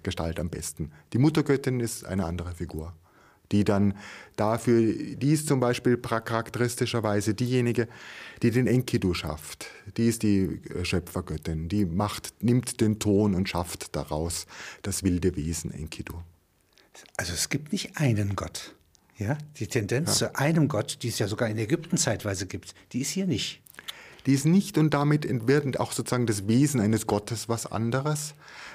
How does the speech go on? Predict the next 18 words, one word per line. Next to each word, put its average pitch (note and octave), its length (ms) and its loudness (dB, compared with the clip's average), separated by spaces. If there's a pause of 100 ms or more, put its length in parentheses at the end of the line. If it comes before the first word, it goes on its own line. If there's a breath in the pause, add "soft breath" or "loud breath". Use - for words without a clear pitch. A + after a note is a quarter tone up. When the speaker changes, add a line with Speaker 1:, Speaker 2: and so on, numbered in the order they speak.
(160 loud breath)
Speaker 1:
weil B2+ 360 4
wir C3+ 120 6
ja C3 200 4
auf - 460 -2
eine A#2 340 0
Welt C3+ 340 2
schauen C3 560 0 (300)
und B2 240 0
meine C3 200 4
ganze E3 300 2
Umgebung D3 680 2 (420 loud breath)
lässt D3 400 2
sich - 220 -6
zuordnen D3 920 -2 (240)
den A2 100 0
Eigenschaften A2 640 -2
von F#2 180 -6
Göttern. F2 480 -8